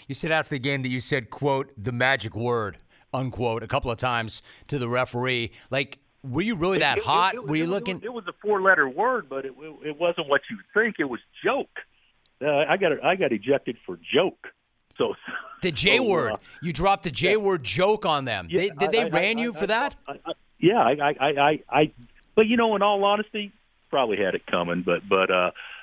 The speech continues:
Speaker 2: uh, 'cause that was certainly a game of, of frustration for all of us, and certainly for me. But,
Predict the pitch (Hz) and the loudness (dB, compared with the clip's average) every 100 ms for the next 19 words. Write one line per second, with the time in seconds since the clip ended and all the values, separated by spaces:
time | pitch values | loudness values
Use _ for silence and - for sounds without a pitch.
0 | - - 107 - 101 113 110 107 - - | -12 -2 2 4 4 4 2 -2 -4 -2
1 | 123 110 98 90 101 104 98 - 104 95 | -2 0 -2 0 0 0 -2 -2 0 2
2 | 90 - _ _ _ _ _ - 120 - | 0 -4 _ _ _ _ _ 2 2 4
3 | 113 95 - 113 107 - 92 - 85 98 | 0 -2 0 2 2 0 -8 -4 -2 0
4 | 92 90 85 90 - 82 - 87 87 - | 2 2 0 -2 -4 0 2 2 -2 -4
5 | 82 82 78 78 76 80 | -2 0 2 0 0 -4